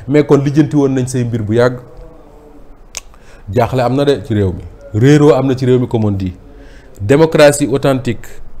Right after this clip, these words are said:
defe naa ne lii di xew ci réew mi du xew dans une démocratie authentique. Le Sénégal,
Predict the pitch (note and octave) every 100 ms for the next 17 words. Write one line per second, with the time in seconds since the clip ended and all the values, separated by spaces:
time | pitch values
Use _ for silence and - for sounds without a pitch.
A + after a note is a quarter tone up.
0 | - - - - - G#2+ B2 A2+ A2 G#2
1 | G#2+ C3+ B2+ A2+ A2+ G#2 A2 G#2+ G#2 G#2
2 | G2+ A2+ G#2 G#2 G2 F#2 F#2+ F#2+ G2 F#2
3 | F#2+ - D#2 - - - - - - -
4 | - - - - C3 D3 D#3+ D3+ D3+ E3+